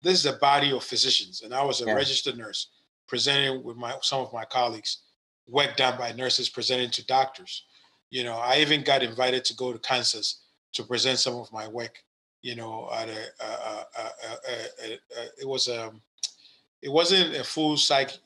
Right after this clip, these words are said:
Speaker 1: hospital per se, but residential. It was
Speaker 2: Mm.
Speaker 1: a residential that I
Speaker 2: Yeah.
Speaker 1: had to go and present,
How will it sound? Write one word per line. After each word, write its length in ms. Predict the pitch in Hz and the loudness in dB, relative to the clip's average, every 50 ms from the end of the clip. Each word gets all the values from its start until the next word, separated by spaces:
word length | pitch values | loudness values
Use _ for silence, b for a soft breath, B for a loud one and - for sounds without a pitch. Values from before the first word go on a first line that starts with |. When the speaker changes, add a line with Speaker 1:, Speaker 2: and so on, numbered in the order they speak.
| _ _ _ _ _ _ _ _ _ _ | _ _ _ _ _ _ _ _ _ _
Speaker 1:
hospital 720 | - - - - - 151 147 147 147 - - 151 143 143 131 | -20 -16 -10 -2 2 2 4 4 4 2 2 2 2 2 2
per 180 | - 127 117 | 0 -2 0
se, 300 | - - - 135 127 123 | 2 2 2 2 0 0
but 180 | 120 123 123 123 | -2 -4 -2 2
residential. 640 | 131 143 131 - 131 139 147 139 - 110 104 92 - _ _ _ _ _ _ _ _ - | 4 4 4 4 4 4 2 2 2 -2 -4 -6 -14 _ _ _ _ _ _ _ _ -10
It 180 | - 120 120 117 | -8 -6 -4 -2
was 140 | 123 101 110 | -2 -2 -2
Speaker 2:
Mm. 60 | 123 | -2
Speaker 1:
a 40 | 120 | -2
residential 680 | 120 117 107 117 117 131 131 131 120 - 123 117 113 113 | -2 -2 -2 -2 0 0 2 2 2 0 0 -2 -8 -8
that 100 | 123 123 | -8 -4
I 40 | 120 113 | -2 0
Speaker 2:
Yeah. 60 | 107 117 | 0 0
Speaker 1:
had 80 | 117 - | 0 -2
to 40 | 113 | -4
go 120 | 113 120 117 | -4 -6 -12
and 120 | 113 113 | -12 -12
present, 340 | - 110 104 - 113 107 | -12 -10 -8 -8 -8 -10